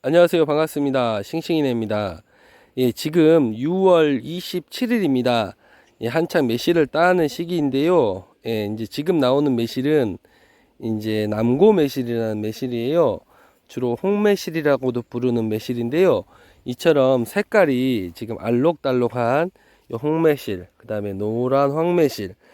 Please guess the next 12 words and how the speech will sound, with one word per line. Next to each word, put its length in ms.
이, 180
그다음에 320
초록색, 720
예, 340
이 180
매실이 400
있는데 560
이, 260
이 200
세 280
가지 260
색깔이 760